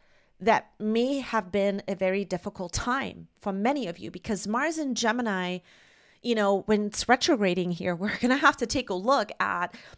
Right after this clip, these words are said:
what cuts we have to make, you know, where we haven't seen something that has been cutting away at our worth. And that is what I see for many of you in the second house, right? Material possessions, things that you have been holding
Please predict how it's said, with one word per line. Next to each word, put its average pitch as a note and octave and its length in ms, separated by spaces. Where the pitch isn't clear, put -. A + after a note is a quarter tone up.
what A3 260
cuts - 340
we G3 100
have - 180
to - 100
make, - 420
you G3 120
know, F#3 240
where G3 480
we A#3+ 220
haven't E4 480
seen D4 380
something - 580
that G3+ 240
has G#3+ 260
been G3+ 220
cutting D4 600
away G#3 480
at F#3+ 180
our F3 220
worth. E3+ 600
And G3+ 160
that A3+ 260
is G#3 260
what F#3+ 120
I F#3+ 100
see G3+ 240
for G3 180
many F#3 260
of E3+ 120
you F#3 140
in F#3 80
the F#3+ 60
second F#3+ 380
house, - 480
right? G3+ 320
Material C4 400
possessions, G#3+ 720
things B3+ 240
that B3 120
you G#3+ 120
have G#3 120
been G3 120
holding F#3+ 360